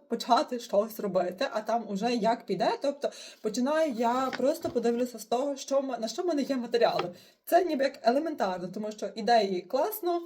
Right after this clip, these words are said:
ідей багато, але на них треба мати матеріали. Тобто починаю з простого, з якихось найпростіших прикрас, які можна швидесенько, легесенько зробити. Для мене це такий лайфхак. Це, знаєте, як кажуть, що, е, якщо багато справ на день, починайте,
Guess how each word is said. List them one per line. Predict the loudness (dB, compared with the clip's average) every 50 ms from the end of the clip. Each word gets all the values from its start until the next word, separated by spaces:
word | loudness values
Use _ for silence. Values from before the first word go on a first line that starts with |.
| -10 -18 -18 -10 -4
ідей | 0 0 2 2 0
багато, | -2 -2 0 2 2 2 2 2 0 2 2 0 -2
але | -4 -2 -2 0 0 0 -2 -4 -8 -18 -10 -4
на | -2
них | 0 0 0 0
треба | -2 -2 -2 -2
мати | -2 -4 -2 -4 -4 -8
матеріали. | -6 -4 -2 0 2 2 2 2 2 0 0
Тобто | -2 -4 -4 -4 -6
починаю | -6 -6 -6 -6 -6 -6 -4 -4 -4 -4 -6
з | -10
простого, | -8 -4 -4 -4 -4 -2 -2 -2 -2 -2 -4 -6
з | -6 -8
якихось | -6 -6 -6 -6 -6 -8 -6
найпростіших | -4 -4 -4 -4 -6 -12 -8 -8 -8 -8 -8 -10 -10
прикрас, | -10 -10 -4 -2 -4 -4 -4 -6 -14 -20 -20 -20 -20 -20 _ -16
які | -8 -6 -4
можна | -4 -4 -4 -6 -8
швидесенько, | -2 0 2 4 4 2 2 0 -4 -6 -4 -2
легесенько | -2 -2 -2 -4 -6 -6 -6 -8 -8 -6
зробити. | -6 -6 -4 -4 -4 -4 -6 -8 -4
Для | -4 -2 -2
мене | -2 -4 -4
це | -6 -6
такий | -8 -8 -4 -4 -4 -2
лайфхак. | 0 -2 -2 -4 -6 -4 -4 -4 -4 -4 -6
Це, | -2 -2 -2 -2 -4 -16 -20 -14 -10
знаєте, | -6 -4 -4 -4 -2 -4 -4
як | -6 -2
кажуть, | -4 -4 -2 -2 -6 -8
що, | -8 -8 -4 -4 -4 -4 -6 -10 -20 _ _ -8 -2
е, | 2 4 6 6 6 4 2 0 -6 -6 -6
якщо | -6 -6 0 0 0
багато | 0 0 0 0 0 0 0 -10
справ | -6 0 2 2 2 2
на | 0 -2
день, | 0 0 0 0 -2 -8 -14 -20 -20 -20 _ -14 -6
починайте, | -6 -4 -4 -4 -6 -2 -2 -2 -2 -2 -2 0 2 2 0